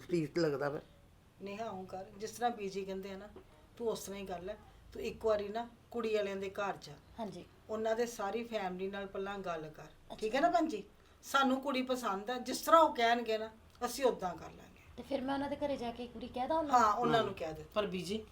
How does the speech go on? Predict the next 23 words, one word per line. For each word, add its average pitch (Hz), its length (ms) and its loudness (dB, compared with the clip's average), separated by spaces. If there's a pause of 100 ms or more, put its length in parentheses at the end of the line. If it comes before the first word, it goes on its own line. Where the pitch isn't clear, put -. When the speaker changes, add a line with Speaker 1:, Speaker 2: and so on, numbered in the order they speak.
(920)
Speaker 4:
ਮੇਰੇ 208 280 8
ਹਿਸਾਬ 202 380 4
ਵਿੱਚ 185 180 -4
ਨਾ, 185 160 0 (800)
ਇੱਕ 240 300 0
ਵਾਰੀ 208 300 6
ਮੁੰਡਾ 196 280 4
ਤੇ 202 80 -2
ਕੁੜੀ 190 300 0
ਆਪਸ 175 360 0
ਵਿੱਚ 190 120 -8
ਇੱਕ 175 120 -8
ਦੂਜੇ 175 180 -6
ਨੂੰ 175 180 -4
ਵੇਖ 175 320 -4
ਲੈ। - 120 -16 (440)
Speaker 1:
ਤੇ 226 100 6
ਜਿਸ 233 200 4
ਤਰ੍ਹਾਂ 262 220 12
ਤੁਸੀਂ 240 260 6
ਠੀਕ 185 280 2
ਸਮਝਦੇ 151 380 4
ਹੋ, 113 60 -2